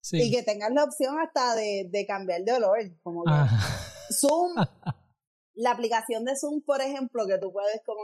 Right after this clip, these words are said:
Speaker 2: que, ok, yo puedo escoger mi background y tú pones, tú te pones donde te salgan los cojones, pues, ok, yo quiero escoger mi olor y yo escogería el Fantasy de Britney Spears.
Speaker 1: Ajá.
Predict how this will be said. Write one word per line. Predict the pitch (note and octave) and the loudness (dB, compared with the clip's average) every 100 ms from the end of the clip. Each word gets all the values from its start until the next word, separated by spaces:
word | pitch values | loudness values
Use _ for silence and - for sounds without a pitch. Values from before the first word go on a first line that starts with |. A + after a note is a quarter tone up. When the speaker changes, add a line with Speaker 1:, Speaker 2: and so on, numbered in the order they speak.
| G3 | -2
Speaker 2:
que, | F#3+ A3+ | 0 2
ok, | B3 A#3 G#3 - _ _ | 2 2 0 -6 _ _
yo | F#3+ F#3 | 0 2
puedo | G3 | 2
escoger | G3+ A3+ A3+ | 2 2 2
mi | A3 G#3+ | 2 2
background | G#3+ G#3 G3 F3 E3+ E3+ _ _ _ _ _ | 2 0 -2 -4 -4 -8 _ _ _ _ _
y | E3+ E3 | -2 0
tú | D#3+ | 2
pones, | F3+ G3+ G3 | 2 2 0
tú | - F3+ | -2 -2
te | G3 | 0
pones | B3 B3 | 2 2
donde | G3+ F3 E3 _ _ | 2 0 -4 _ _
te | - | -2
salgan | F3 F3 F3 F3+ | 0 -2 0 0
los | F#3 | 2
cojones, | F#3 F3 D#3+ - | 0 0 -2 -2
pues, | D3+ - | -2 -2
ok, | A3+ B3 G#3 | -2 2 4
yo | F#3 | 4
quiero | F#3 G#3 A3 - | 4 0 -2 -4
escoger | A#3+ B3 B3+ A#3 | -2 2 2 2
mi | G#3+ | 2
olor | F3 E3+ E3 _ | 4 4 2 _
y | G3 G3 | -4 0
yo | G3 C#4 B3+ A#3+ - | 4 4 4 2 0
escogería | - A3+ A3 G#3+ B3+ | 0 2 2 2 0
el | B3+ | 0
Fantasy | G#3 F#3+ G3+ - G#3 | -4 -2 -6 -2 0
de | G3+ | 0
Britney | G3 G#3+ G#3+ | -2 -2 -2
Spears. | A3 - A#3 - D#4+ D#4+ | -2 -2 -2 0 0 2
Speaker 1:
Ajá. | G3 F3+ F#3 | 4 4 4